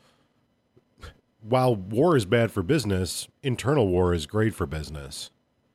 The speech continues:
So, you know, take that as you will. Whether they, uh, clearly they don't give a shit about the Anarch cause. Uh, the Ravnos, they're a presence too. Um, simply because the Ravnos have been able to, it's, there's no prince, there's no primogen,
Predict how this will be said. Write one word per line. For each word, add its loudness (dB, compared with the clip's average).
So, 2
you -4
know, 2
take -2
that 2
as 4
you 4
will. 0
Whether 2
they, 2
uh, -10
clearly 2
they 4
don't 2
give -4
a -2
shit 2
about 2
the -2
Anarch -6
cause. -6
Uh, -2
the -2
Ravnos, -2
they're 0
a -2
presence 0
too. -2
Um, 0
simply -2
because 2
the 2
Ravnos 2
have -6
been 2
able 2
to, -10
it's, -10
there's -2
no 2
prince, -4
there's -6
no 2
primogen, -2